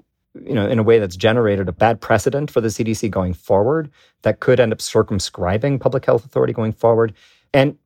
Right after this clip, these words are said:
with the lapsing of the eviction moratorium, I think, again, because I think it was so porous and so poorly enforced, um, we didn't actually see an immediate surge in evictions. And I think that was never especially likely. So,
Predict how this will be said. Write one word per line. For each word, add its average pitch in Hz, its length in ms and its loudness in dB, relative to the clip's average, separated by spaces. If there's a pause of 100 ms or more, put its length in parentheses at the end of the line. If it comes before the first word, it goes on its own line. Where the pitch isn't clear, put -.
(100)
with 147 200 2
the 135 100 6
lapsing 135 600 0
of 104 280 -2
the 104 160 2
eviction 104 580 0
moratorium, 98 640 0
I 107 40 -2
think, 143 140 -2
again, 113 260 0
because 107 220 -2
I 107 80 -2
think 107 120 -6
it 110 40 -2
was - 120 -4
so 98 120 0
porous 131 600 0
and 90 200 -4
so - 160 -4
poorly 101 320 0
enforced, 101 560 0 (440)
um, 110 100 0
we 127 100 -2
didn't 143 280 2
actually 90 340 -2
see 95 240 -4
an 87 80 -2
immediate 87 380 -4
surge 87 400 -4
in 92 160 -4
evictions. 82 500 -6
And 95 100 -6
I 95 40 -4
think 104 220 -4
that - 100 0
was 95 120 -6
never 98 280 0
especially 92 420 -6
likely. 90 420 -8
So, 127 320 0